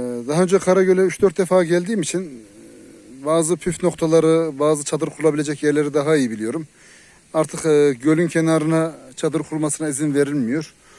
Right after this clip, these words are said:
Burası gölün alt tarafında, ikinci küçük bir gölet. Karagöl'ün alt tarafında. Burası da oldukça güzel. Yine Karagöl'ü andıran bir yer. Ee,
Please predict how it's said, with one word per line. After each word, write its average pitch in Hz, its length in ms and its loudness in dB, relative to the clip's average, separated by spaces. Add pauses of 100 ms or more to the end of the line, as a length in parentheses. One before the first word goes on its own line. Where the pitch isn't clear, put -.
(240)
Burası 180 520 2 (600)
gölün 170 320 0
alt 165 200 -6 (280)
tarafında, 143 680 -2 (320)
ikinci 165 360 -4
küçük - 340 -12
bir 160 60 -8
gölet. 131 360 -2 (720)
Karagöl'ün 147 440 -2
alt 151 200 -6
tarafında. 127 540 -6 (1000)
Burası 180 300 0
da 175 40 -4
oldukça 135 360 -6
güzel. 131 300 -4
Yine 160 200 -4
Karagöl'ü 147 680 -2
andıran 139 420 -2
bir 113 60 -6
yer. 143 340 -4 (1040)
Ee, 127 320 -6